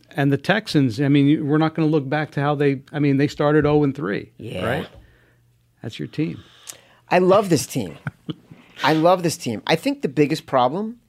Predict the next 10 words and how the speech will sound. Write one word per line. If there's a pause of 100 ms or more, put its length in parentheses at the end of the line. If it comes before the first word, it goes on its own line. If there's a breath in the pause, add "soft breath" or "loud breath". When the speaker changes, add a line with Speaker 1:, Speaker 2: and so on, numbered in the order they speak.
(600)
Speaker 2:
with
this
team
is
that
Deshaun
Watson
holds
the
ball